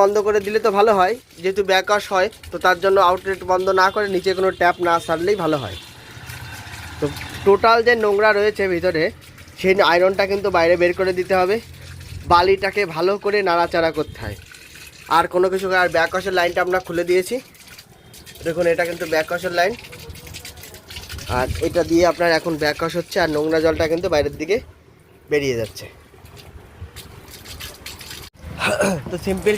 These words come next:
ট্যাঙ্কির জল আপনার একদিকে কিন্তু বেরোচ্ছে, আর এই বালিটাকে দুই হাত দিয়ে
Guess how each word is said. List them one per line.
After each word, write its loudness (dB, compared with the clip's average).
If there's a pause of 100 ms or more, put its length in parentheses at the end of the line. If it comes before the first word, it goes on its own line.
ট্যাঙ্কির 2
জল 6
আপনার 2
একদিকে -2
কিন্তু -2
বেরোচ্ছে, -2 (580)
আর 4 (320)
এই 0 (120)
বালিটাকে 0 (220)
দুই 0
হাত 2 (100)
দিয়ে 2